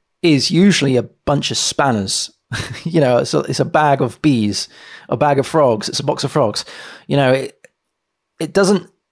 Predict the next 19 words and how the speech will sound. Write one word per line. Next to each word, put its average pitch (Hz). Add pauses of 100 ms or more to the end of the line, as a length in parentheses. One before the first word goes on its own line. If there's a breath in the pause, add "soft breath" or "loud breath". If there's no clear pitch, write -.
and 143
the 143
client 190
knows 151
that, -
and 123
they 139
are, 131 (220)
they 135
accept -
that, 113
but -
they 160
can 165
see 202
that 170
it 143
works. 127 (1600 soft breath)
Um, 123